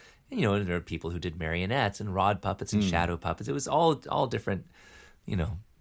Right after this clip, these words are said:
Speaker 1: types of puppeteers.
Speaker 2: Yeah.
Speaker 1: And there, that was kind of a who's who as well that came out of that, that workshop. But anyway, and Jane Henson was there and she was teaching as well.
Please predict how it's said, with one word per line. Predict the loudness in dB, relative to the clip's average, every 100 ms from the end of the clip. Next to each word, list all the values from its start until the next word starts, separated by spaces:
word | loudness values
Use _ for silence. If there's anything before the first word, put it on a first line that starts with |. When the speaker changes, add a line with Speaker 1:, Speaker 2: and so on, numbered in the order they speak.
| -6
Speaker 1:
types | -4 -4
of | -6
puppeteers. | -8 -4 -4 -4 -6 -10 _
Speaker 2:
Yeah. | -4 2
Speaker 1:
And |
there, | 4 4
that | 2
was | 2
kind | 4 4
of | 4
a |
who's | 2 0 2
who | 0
as | 0
well | 2 2
that | 0
came | -2 -2
out | -2
of | -2
that, | -4 -6 -6
that | -8 -8
workshop. | -12 -10 -12 -4
But | 2
anyway, | 4 6 4 2 -8 -20 -20 -20 _ _ 0
and | 2 6
Jane | 8 8
Henson | 6 4 2 2
was | 2
there | 4 4
and | 4
she | 0 0
was | -2
teaching | -2 -6 -4 -4
as | 0
well. | 2 2 2 -2